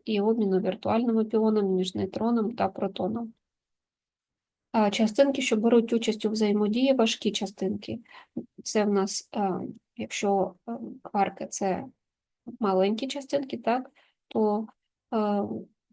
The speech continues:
важкі частинки — це протони та нейтрони, які є основний, е, зосереджені в ядрі атому. Прояв цих сил — стійкість, стійкість атомних ядер.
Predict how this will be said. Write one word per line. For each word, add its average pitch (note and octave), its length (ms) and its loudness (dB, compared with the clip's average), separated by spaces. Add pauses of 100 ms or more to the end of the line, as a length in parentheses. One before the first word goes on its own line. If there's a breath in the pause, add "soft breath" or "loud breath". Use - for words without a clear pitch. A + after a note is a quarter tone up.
(400)
важкі G#3+ 360 0
частинки — G#3+ 480 0
це F#3+ 160 -4
протони A#3+ 480 2
та G3+ 180 4
нейтрони, G3+ 600 0
які F3+ 220 -8
є A3+ 340 4 (280 loud breath)
основний, A3+ 800 2
е, G#3 80 0 (1080)
зосереджені A3 640 2
в F#3+ 60 0
ядрі F#3+ 380 2
атому. G3 500 -6 (1080 loud breath)
Прояв A#3 340 8
цих G#3+ 260 0
сил — D4 300 8
стійкість, A#3 640 2 (120)
стійкість A#3+ 600 2
атомних G#3 520 4
ядер. F3+ 380 4